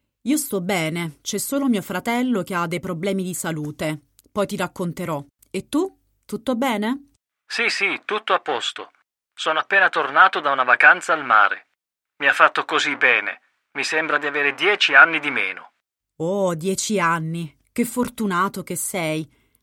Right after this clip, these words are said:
Speaker 1: Hai fatto qualcosa di diverso del solito tran tran spiaggia, pranzo, riposino, spiaggia, cena, passeggiata e gelato?
Speaker 2: Sì, qualcosa di diverso c'è stato questa volta.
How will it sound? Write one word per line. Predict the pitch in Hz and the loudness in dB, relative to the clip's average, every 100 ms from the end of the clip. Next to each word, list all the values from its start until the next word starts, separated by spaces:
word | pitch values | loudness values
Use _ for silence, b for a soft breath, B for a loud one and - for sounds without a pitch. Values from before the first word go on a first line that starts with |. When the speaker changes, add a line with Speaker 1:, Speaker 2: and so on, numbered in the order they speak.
| _ _ - | _ _ -10
Speaker 1:
Hai | 185 | -6
fatto | 202 - 214 | -6 -6 -6
qualcosa | 202 190 226 226 240 240 | -4 -4 -2 -2 0 -2
di | 190 | -4
diverso | 160 170 175 170 - | -6 -6 -6 -6 -6
del | 196 185 | -4 -4
solito | - 202 196 190 180 | -4 -4 -4 -4 -6
tran | 202 180 | -6 -6
tran | 170 190 190 | -4 -2 -2
spiaggia, | 180 - - 196 190 175 190 208 - | -4 -6 -2 0 -2 -4 -4 -4 -4
pranzo, | 190 196 190 185 180 196 | -2 0 0 -2 -4 -4
riposino, | 185 180 185 156 190 202 202 214 | -4 -6 -6 -6 -6 -6 -4 -6
spiaggia, | - - 196 190 160 147 165 | -8 -2 2 2 0 -6 -6
cena, | - 214 185 165 - | -2 -2 -2 -4 -6
passeggiata | - 160 - 165 190 196 | -10 -8 -6 -4 -2 -2
e | 208 | -4
gelato? | 180 214 196 160 196 220 247 _ _ _ | -2 2 2 0 -4 -8 -10 _ _ _
Speaker 2:
Sì, | - 226 240 _ | -2 -2 -2 _
qualcosa | - 120 - 208 202 | -2 0 0 0 -2
di | 175 | -4
diverso | 151 135 208 - 208 | -2 4 4 2 -2
c'è | 196 | -2
stato | 170 - 127 110 113 | -2 4 6 6 0
questa | 117 - | -4 -4
volta. | 113 95 92 - - | -4 -6 -8 -12 -14